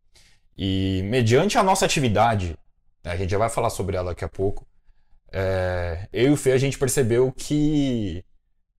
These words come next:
ambos tinham uma missão muito congruente em relação a levar esse tipo de cultura pras pessoas de uma maneira que abrangesse o maior número de C P Fs possíveis existentes no Brasil, né?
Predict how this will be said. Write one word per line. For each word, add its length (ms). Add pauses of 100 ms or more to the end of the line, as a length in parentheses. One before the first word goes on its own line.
(540)
ambos 320
tinham 160
uma 100
missão 640 (320)
muito 500
congruente 840 (100)
em 140
relação 520
a 220 (280)
levar 320
esse 100
tipo 180
de 120
cultura 340
pras 180
pessoas 640 (1040)
de 80
uma 120
maneira 240
que 100
abrangesse 680 (160)
o 80
maior 300
número 540 (280)
de 380
C 160
P 240
Fs 160
possíveis 560
existentes 460
no 80
Brasil, 420 (560)
né? 180